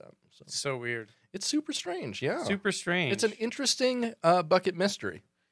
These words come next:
Speaker 2: Yeah.
Speaker 1: Yeah.
Speaker 2: We have a few of those on this podcast. But hey, it's episode eighty-nine. We managed to make it this far.
Speaker 1: Yeah, let's, uh, do
Speaker 2: Just
Speaker 1: a quick Patreon
Speaker 2: Let's do it.
Speaker 1: update.
Speaker 2: Let's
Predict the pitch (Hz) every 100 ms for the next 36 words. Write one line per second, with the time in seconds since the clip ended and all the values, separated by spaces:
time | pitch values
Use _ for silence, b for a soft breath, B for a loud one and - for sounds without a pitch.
0 | _ _ - 359 143 92 - 175 185 101
1 | 151 208 233 208 - 160 - 190 185 131
2 | 127 110 113 117 - 139 127 123 160 196
3 | 233 139 - 185 - 214 202 180 160 190
4 | 131 131 175 160 143 131 147 147 151 147
5 | - 147 165 196 262 113 135 - 202 180
6 | 190 - 180 - - 117 120 123 135 143
7 | 160 180 190 233 370 - 269 226 185 175
8 | 156 131 120